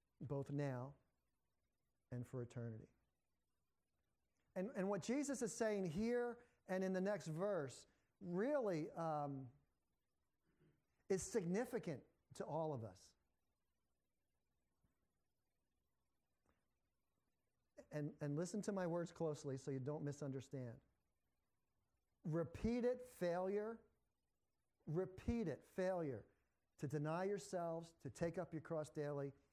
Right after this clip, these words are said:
and to follow Jesus is an indication that you are still dead in your sins. That's what that's saying there.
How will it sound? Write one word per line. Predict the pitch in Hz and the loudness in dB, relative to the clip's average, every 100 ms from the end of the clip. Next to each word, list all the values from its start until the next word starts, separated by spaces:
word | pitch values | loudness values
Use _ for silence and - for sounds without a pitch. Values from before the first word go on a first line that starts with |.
| _ _ | _ _
and | 139 139 | -4 -2
to | |
follow | - 156 151 156 | 0 0 2 2
Jesus | 131 147 143 135 127 - _ _ _ - | 0 0 -2 -2 -6 -10 _ _ _ -8
is | 143 139 | -4 -2
an | |
indication | 151 175 165 165 - 202 196 - 139 127 - _ _ 123 | 0 0 0 -2 0 2 2 0 -4 -4 -8 _ _ -4
that | 139 - | -2 -2
you | 143 | -2
are | 139 | -2
still | - - 156 | -4 -4 -2
dead | 143 135 135 | 0 0 0
in | 135 | 0
your | 131 | -2
sins. | 117 131 107 110 - - | -4 -6 -6 -8 -12 -6
That's | 156 - | -6 -6
what | 165 | -8
that's | 156 123 | -6 -6
saying | - 165 170 | -4 -4 -4
there. | 117 | -4